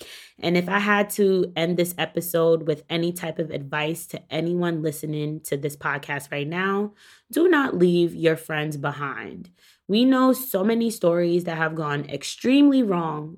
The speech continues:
because of situations like this. And Alonzo's friends seem to understand that their decisions weren't the best,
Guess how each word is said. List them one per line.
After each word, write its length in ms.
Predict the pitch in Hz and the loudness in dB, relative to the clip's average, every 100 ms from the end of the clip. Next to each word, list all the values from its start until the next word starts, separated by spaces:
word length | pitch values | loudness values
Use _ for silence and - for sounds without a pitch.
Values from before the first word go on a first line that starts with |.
| - | -8
because 360 | 175 180 175 | -6 -2 -2
of 80 | 165 | -2
situations 760 | - 165 - 156 147 147 143 147 | -4 -4 -4 -4 -6 -6 -8 -6
like 260 | 143 143 | -6 -6
this. 420 | 135 - - - _ _ _ - - - | -10 -12 -16 -20 _ _ _ -20 -8 0
And 140 | 202 | 2
Alonzo's 500 | 220 233 247 247 240 | 4 4 6 4 2
friends 500 | 185 185 185 180 - | -4 -4 -4 -4 -6
seem 220 | 214 208 | -2 -2
to 180 | 208 226 | -2 -4
understand 680 | 190 180 175 175 160 156 156 | -2 -2 -2 0 0 0 -2
that 160 | 151 | -4
their 80 | 170 | -4
decisions 580 | 160 170 180 170 170 151 | -4 -4 -2 0 -2 -2
weren't 300 | 156 160 175 | -4 -4 -4
the 80 | 170 | -4
best, 520 | 151 147 175 180 | -2 -4 -4 -8